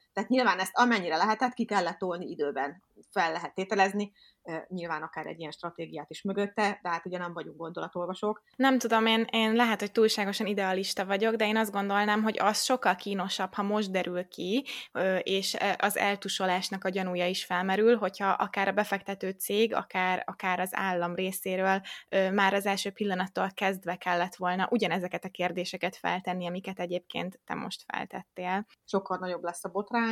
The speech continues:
Speaker 1: és az embereknek a csalódása, ez egészen biztos. Persze, hogy eljut hozzájuk ez az információ,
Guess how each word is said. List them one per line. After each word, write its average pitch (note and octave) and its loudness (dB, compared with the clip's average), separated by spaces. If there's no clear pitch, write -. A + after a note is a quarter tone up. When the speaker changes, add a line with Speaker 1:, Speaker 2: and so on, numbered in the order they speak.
Speaker 1:
és G3 -8
az G3 -2
embereknek F3+ -4
a - -20
csalódása, D#3 -6
ez E3+ -8
egészen D#3+ -10
biztos. B3 -4
Persze, G#3 -2
hogy G3 -2
eljut E3 0
hozzájuk E3 -4
ez D#3+ -12
az E3 -10
információ, D#3+ -4